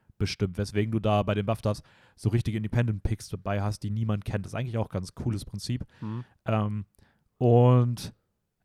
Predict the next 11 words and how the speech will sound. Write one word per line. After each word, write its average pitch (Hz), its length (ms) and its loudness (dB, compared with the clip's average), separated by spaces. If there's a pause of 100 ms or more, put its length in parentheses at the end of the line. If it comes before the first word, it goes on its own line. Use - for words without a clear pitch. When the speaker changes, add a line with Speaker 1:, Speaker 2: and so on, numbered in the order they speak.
(160)
Speaker 1:
dort 120 300 6
ging's 175 220 0
dann 123 180 6
weiter. 160 380 6 (880)
Äh, - 100 0 (400)
wir 120 100 0
sind 143 160 0
jetzt 143 140 -2
wieder 135 180 4
bei 127 200 2
den, 127 420 -2